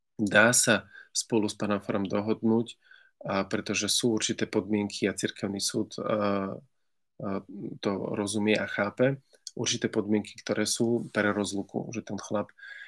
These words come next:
není, a, není ochotný, nie že ani, ani schopný, ale nie ani ochotný, a, čo si zmeniť a naozaj sa starať a ro-,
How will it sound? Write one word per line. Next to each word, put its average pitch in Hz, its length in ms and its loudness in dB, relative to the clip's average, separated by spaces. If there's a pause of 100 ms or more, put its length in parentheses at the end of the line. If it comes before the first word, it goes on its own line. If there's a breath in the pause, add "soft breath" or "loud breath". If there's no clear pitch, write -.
(260 loud breath)
není, 120 640 6
a, 101 480 2 (400)
není 104 480 0 (320)
ochotný, 127 800 0 (1080)
nie 110 140 0
že 101 160 -4 (160)
ani, 98 320 -6
ani 104 200 -8
schopný, 98 600 -2
ale 95 200 -2
nie 98 200 -4
ani - 280 -6
ochotný, 123 680 0 (540 loud breath)
a, 98 320 -2
čo 117 160 -2
si 113 140 -2
zmeniť 107 520 2
a - 60 -10
naozaj 110 320 2
sa - 160 0
starať 110 500 0
a 113 80 -4
ro-, 107 220 -2